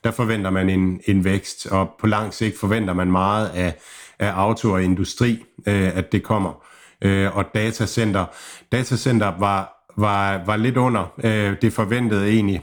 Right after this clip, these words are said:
Øh, der var mere på hylderne hos, øh, hos, øh, kunderne. Øh, så, så, øh, væksten der har heller ikke været så, så stor som forventet.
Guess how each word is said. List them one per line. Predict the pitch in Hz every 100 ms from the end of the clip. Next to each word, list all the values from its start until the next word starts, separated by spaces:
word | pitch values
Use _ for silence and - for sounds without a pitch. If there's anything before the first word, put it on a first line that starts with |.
| 113
Øh, | 101 98
der | 104
var | 101 101
mere | 104 110
på | 110 110
hylderne | 113 110 113 110
hos, | 87 95 - -
øh, | 95 92 92 87 - - _
hos, | 101 - -
øh, | 98 95
kunderne. | - 107 110 110 104 - - - -
Øh, | 101 101 98 95
så, | 87 107 101 -
så, | - -
øh, | 98 92 95 95 98 92
væksten | 104 117 - 110 92
der | 117 107
har | 82 92
heller | 90 120 98
ikke | 98 - _ - - _
været | 101 104 104
så, | - 104 90 -
så | -
stor | 101 127 101
som | - 104
forventet. | - 101 110 95